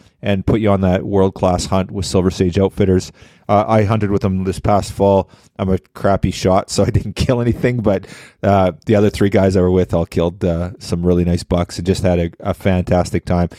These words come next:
We've seen hundreds, hundreds of really, really nice, um, antelope out there, and just a great opportunity. So that's Friday night. Uh, we also have a coa spotting scope, full donation from coa,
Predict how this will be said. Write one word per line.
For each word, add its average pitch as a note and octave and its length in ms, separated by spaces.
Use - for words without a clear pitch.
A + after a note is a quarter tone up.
We've C3 120
seen C#3+ 280
hundreds, G#2+ 520
hundreds G#2 580
of F#2+ 260
really, G#2 420
really F2+ 220
nice, F2 380
um, E2+ 460
antelope F#2 360
out F#2 200
there, F2 240
and E2 80
just F2+ 180
a F2 60
great F2+ 260
opportunity. F2 580
So G2 200
that's A2+ 260
Friday A2+ 340
night. A2 420
Uh, G2+ 340
we A#2+ 140
also A#2+ 180
have A2 100
a - 40
coa A#2+ 360
spotting A2+ 520
scope, - 400
full A#2 180
donation G#2 440
from F#2 180
coa, G#2+ 400